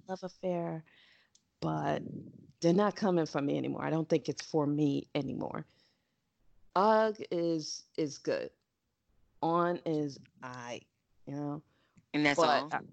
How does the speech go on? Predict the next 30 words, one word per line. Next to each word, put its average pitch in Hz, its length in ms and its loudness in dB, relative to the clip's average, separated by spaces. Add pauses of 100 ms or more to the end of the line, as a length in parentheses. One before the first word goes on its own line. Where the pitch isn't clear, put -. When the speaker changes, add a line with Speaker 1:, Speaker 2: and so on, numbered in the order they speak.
(920)
Speaker 1:
yeah, 370 260 4
I 233 80 -2
was 262 180 0
just 277 200 -6
like, 254 220 -4 (520)
a 214 80 -4
tease, - 680 -10 (200)
Everglow, 240 500 -4 (540)
Blackpink. 180 440 -4
Like, 196 280 6
it 226 140 8
was 196 240 0
just, - 680 -4 (840)
you're 208 180 4
doing 226 280 2
that 190 200 0
same 196 640 -2 (120)
kind 185 260 0
of, 156 120 2
ju-, 170 100 0 (300)
there 254 160 6
are 233 120 2
parts - 460 0
in 185 180 0
On 214 400 -2 (180)
that 156 200 -6
I 131 140 -8
love. 135 520 -4 (1120)
But - 260 2
the - 180 2